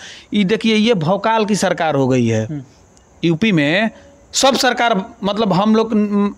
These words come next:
Speaker 1: एक हम ही लोग ऐसा कास्ट है जो ब्राह्मण कास्ट है, ये एक दबे, दबे कुचला लोग हो गया है। हम लोग, हम, उसको लगता ही नहीं है कि जो, जो मन है वो मार दे रहा है, जो मन वो काट दे रहा है। आज सबसे ज़्यादा हमारा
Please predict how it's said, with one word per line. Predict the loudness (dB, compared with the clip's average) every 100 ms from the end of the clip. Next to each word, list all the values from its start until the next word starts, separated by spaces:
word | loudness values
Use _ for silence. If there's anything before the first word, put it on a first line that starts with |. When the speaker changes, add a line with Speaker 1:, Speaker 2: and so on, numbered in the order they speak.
| -2
Speaker 1:
एक | -2 0
हम | 0
ही | 2
लोग | 2 2
ऐसा | 0 -2
कास्ट | 0 -2 -2
है | -2 0
जो | 0
ब्राह्मण | 0 0 0 -2 -6 -14 -10
कास्ट | -4 -4 -4
है, | -2 -2 -4 -12 -10 -2
ये | 0 0
एक | 0 -2
दबे, | -2 0 2 2
दबे | 0 0 0
कुचला | 0 0 0 2
लोग | 2 2
हो | 0
गया | 0 -2
है। | -4 -8 -8
हम | 0 2
लोग, | 2 -2 -2
हम, | 0 2
उसको | 2 2
लगता | 0 0 0
ही | 2
नहीं | 2 2
है | 2
कि | 0 -4 -8 -8
जो, | 0 2 2
जो | 0 0 2
मन | 2 2
है | 2
वो | 4 4
मार | 4 2
दे | 2 2
रहा | 2
है, | 2
जो | 2
मन | 2 4
वो | 2
काट | 2 0 2
दे | 2
रहा | 4 2
है। | 0 -4 -20 -20 -6
आज | -4 -2
सबसे | -2 -2 0 0
ज़्यादा | 2 2
हमारा | 2 2 2 0